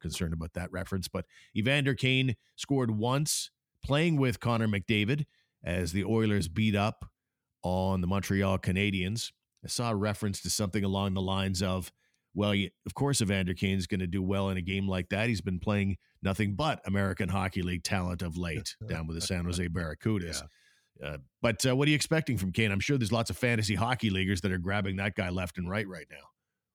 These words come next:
Speaker 2: Yeah, I mean, I, I watched the game, Steven. Actually, it's, it's on right now. I can see it over my shoulder here. It's a replay. Um, he, he looked really slow. Like, man, he looked like he was, he even said it himself, like, skating in quicksand out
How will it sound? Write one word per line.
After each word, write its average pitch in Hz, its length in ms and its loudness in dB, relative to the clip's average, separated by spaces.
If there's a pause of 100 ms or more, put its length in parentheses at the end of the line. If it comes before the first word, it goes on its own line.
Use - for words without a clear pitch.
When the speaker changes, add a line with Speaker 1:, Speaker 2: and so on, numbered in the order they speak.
(480)
Speaker 2:
Yeah, 156 220 4
I 156 120 4
mean, 156 300 -2
I, 139 240 0
I 170 140 4
watched 147 360 0
the 127 60 -6
game, 117 280 0
Steven. 127 280 0
Actually, 120 380 2
it's, - 340 -2
it's 101 160 -4
on 123 240 0
right 131 180 0
now. 123 300 -2
I 101 80 -2
can 87 260 -8 (100)
see 123 200 -4
it 113 80 -2
over 110 220 -2
my 104 140 -2
shoulder 110 420 -2
here. 90 300 -2 (440)
It's 87 160 -4
a - 40 0
replay. 95 540 -2 (380)
Um, 110 480 0 (420)
he, 131 380 -6
he 113 140 -2
looked 127 220 0
really 113 260 2
slow. 101 640 4
Like, 87 200 -6
man, 107 260 2
he 95 80 -2
looked 110 220 -4
like 98 140 -4
he 101 100 -2
was, 92 280 -2
he 117 80 -2
even 123 280 0
said 110 200 2
it 98 60 -2
himself, 101 460 -2
like, 87 200 -8
skating 101 320 -4
in 90 80 -8
quicksand 87 560 -6
out 82 140 -8